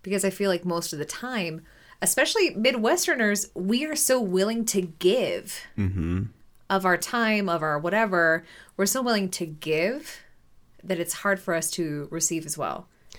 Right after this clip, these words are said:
Speaker 2: Yeah, it's like almost culturally, you're expected to give the help, give the help, give the help.
Speaker 1: Yeah.
Speaker 2: But it's really difficult to say,
Speaker 1: Oh,
Speaker 2: uh,
Speaker 1: hey.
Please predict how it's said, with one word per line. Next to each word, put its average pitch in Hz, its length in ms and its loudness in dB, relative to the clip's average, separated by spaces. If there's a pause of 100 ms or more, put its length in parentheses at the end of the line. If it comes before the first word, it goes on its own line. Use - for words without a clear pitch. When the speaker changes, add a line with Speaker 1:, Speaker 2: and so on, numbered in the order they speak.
(220)
Speaker 2:
Yeah, 151 180 2
it's - 180 0
like 123 160 -2
almost 120 280 0
culturally, 85 880 2 (520)
you're 98 140 2
expected 104 560 -2
to 95 60 2
give 110 340 2
the 90 80 -2
help, 82 280 -4
give 113 220 0
the 92 80 -2
help, 85 280 -4
give 120 180 2
the 113 100 2
help. 85 340 -2
Speaker 1:
Yeah. 302 220 2 (320)
Speaker 2:
But 95 100 -6
it's - 220 -4
really 123 640 2
difficult 90 560 0
to 92 120 0
say, 87 480 0 (380)
Speaker 1:
Oh, 277 140 6
Speaker 2:
uh, 160 600 4
Speaker 1:
hey. 196 400 2